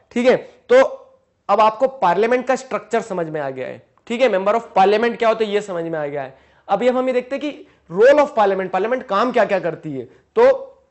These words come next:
यहाँ पे देखो, ये जो अभी पूरी कहानी बताई ना मैंने आपको इलेक्शन वाली, से ध्यान रखना, क्योंकि इसे हम इस पॉइंट में फिर डिस्कस करेंगे। तो अब role of the parliament अगर हम समझे, तो the parliament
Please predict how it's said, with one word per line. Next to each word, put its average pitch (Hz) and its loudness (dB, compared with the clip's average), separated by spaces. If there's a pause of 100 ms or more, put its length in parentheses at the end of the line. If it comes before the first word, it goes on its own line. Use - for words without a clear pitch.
(460)
यहाँ 190 0
पे 202 0
देखो, 165 -4
ये 262 0
जो 190 2
अभी 254 0
पूरी 247 -6
कहानी 214 -2
बताई 254 0
ना 277 -2
मैंने 277 0
आपको 269 -2
इलेक्शन 208 -4
वाली, 247 -2
से 247 -8
ध्यान 196 -4
रखना, 233 -4
क्योंकि 233 -8
इसे 226 -10
हम 233 -6
इस 202 -12
पॉइंट 202 -6
में 226 -2
फिर 226 -10
डिस्कस 151 -8
करेंगे। 135 -8 (360)
तो 226 0
अब 196 -2
role 226 4
of 240 0
the 190 -8
parliament 180 -2
अगर 165 -2
हम 160 -8
समझे, 156 -8 (160)
तो 190 -6
the 202 -6 (120)
parliament 226 0